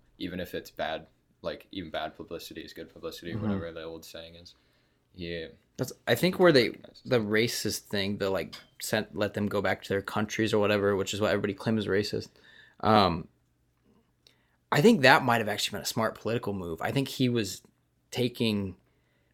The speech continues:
Speaker 2: and cup-, like, those are the most, that's, those are the most radical individuals in the Democratic Congress. And he was basically making it so that the Democrats had to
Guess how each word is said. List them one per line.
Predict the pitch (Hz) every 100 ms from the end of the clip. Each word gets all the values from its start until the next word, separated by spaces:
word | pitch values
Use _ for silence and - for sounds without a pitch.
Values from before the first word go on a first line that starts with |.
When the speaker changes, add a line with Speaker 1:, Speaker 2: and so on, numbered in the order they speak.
| -
Speaker 2:
and | 113
cup-, | - 143 -
like, | 123 117
those | 143 165
are | 165
the | 135
most, | 127 117 - -
that's, | 123 120 - -
those | - 135
are | 135
the |
most | 120 117 110
radical | 107 104 110 113 104 95 - _ _ _ _ -
individuals | 101 101 101 95 98 90
in | 98
the | 87
Democratic | 82 85 80 85 73 60 - - _ _ -
Congress. | 101 92 64 67 107 - - _ _ _ _ _ _ _ _ _
And | -
he | 120
was | 123
basically | - 117 139 - 117
making | 107 107 107 113
it | -
so | -
that | 104 -
the |
Democrats | 98 110 113 107 92
had | - 104
to | 95